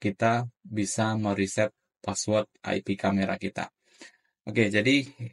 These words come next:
ini adalah, eh, I P kamera yang nantinya akan kita coba reset ya. Nah, ini pertama-tama, ini karena ini masih terhubung ya, masih terhubung dengan, apa namanya, power.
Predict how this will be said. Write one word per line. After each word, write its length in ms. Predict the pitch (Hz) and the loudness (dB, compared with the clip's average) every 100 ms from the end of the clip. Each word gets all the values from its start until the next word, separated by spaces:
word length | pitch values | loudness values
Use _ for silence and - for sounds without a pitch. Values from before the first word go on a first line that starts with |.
| _ - | _ -2
ini 160 | 113 | 4
adalah, 400 | 117 107 101 110 - - - | 6 8 8 6 2 -16 -4
eh, 400 | 107 104 101 101 98 - - | 0 2 4 2 0 -6 -8
I 160 | 107 | -4
P 80 | 113 | -2
kamera 400 | - 107 107 101 | 2 4 6 6
yang 160 | 101 101 | 6 4
nantinya 480 | 101 98 101 101 98 | 4 4 4 4 2
akan 240 | 101 98 | 0 2
kita 320 | 101 - 98 | 0 4 2
coba 560 | 95 98 101 98 95 - _ _ _ _ _ - | 2 -2 2 2 2 -2 _ _ _ _ _ -2
reset 320 | 107 - 117 | 0 2 0
ya. 240 | 110 101 117 - _ _ _ _ _ _ _ - | 2 2 2 -6 _ _ _ _ _ _ _ -6
Nah, 160 | - | -2
ini 160 | 113 156 | 2 2
pertama-tama, 800 | - - 110 107 101 98 113 143 - _ _ - | 4 4 4 2 4 4 4 0 -4 _ _ -6
ini 80 | 95 | 0
karena 240 | 117 113 110 | 2 4 4
ini 80 | 110 | 4
masih 240 | 107 107 | 2 2
terhubung 480 | 101 104 101 110 131 | 2 2 2 2 2
ya, 160 | 101 - _ - | 0 -4 _ -8
masih 240 | 101 101 | -6 -4
terhubung 480 | 101 104 104 107 104 | -2 -2 2 4 4
dengan, 480 | 98 101 98 98 95 _ _ _ _ _ _ | 4 4 4 2 -2 _ _ _ _ _ _
apa 240 | - - 104 | -12 0 2
namanya, 560 | 98 98 95 98 107 | 4 2 2 0 0
power. 480 | - 98 95 104 | 4 6 6 4